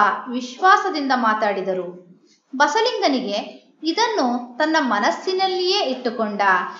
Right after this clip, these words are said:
ಬಸಲಿಂಗನಿಗೆ ಯಾವಾಗ ತಿಮ್ಮಪ್ಪ ವಿಶ್ವಾಸದಿಂದ ಮಾತನಾಡಿದರೋ, "ಖಂಡಿತ ನಿನ್ನ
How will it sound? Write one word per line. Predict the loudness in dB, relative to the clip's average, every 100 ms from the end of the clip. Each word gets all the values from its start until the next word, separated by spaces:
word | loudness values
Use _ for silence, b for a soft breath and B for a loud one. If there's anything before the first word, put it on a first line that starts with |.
| B B
ಬಸಲಿಂಗನಿಗೆ | -2 0 -4 -2 -2 -2 2
ಯಾವಾಗ | 4 4 4 2 0
ತಿಮ್ಮಪ್ಪ | -2 -2 0
ವಿಶ್ವಾಸದಿಂದ | 0 0 -2 0 0 -2 -2 0
ಮಾತನಾಡಿದರೋ, | 0 -2 -2 -4 -2 -2 -2 -4 -14 -2
"ಖಂಡಿತ | 0 2 2 2 0
ನಿನ್ನ | 2